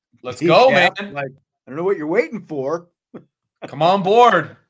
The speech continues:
Speaker 1: There's a spot, like, right here. We can
Speaker 2: Yep.
Speaker 1: put a logo.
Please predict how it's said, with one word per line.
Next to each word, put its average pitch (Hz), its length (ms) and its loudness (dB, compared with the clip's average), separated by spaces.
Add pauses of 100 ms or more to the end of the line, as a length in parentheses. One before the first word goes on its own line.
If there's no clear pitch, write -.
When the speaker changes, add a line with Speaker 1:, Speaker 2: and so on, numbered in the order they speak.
(200)
Speaker 1:
There's 120 160 -4
a 117 40 -12
spot, 165 440 4
like, 117 160 -2
right 147 320 2
here. 196 640 2 (280)
We 120 80 -14
can 139 100 -4
Speaker 2:
Yep. 175 160 -2
Speaker 1:
put 143 380 0
a 117 80 -6
logo. 226 880 4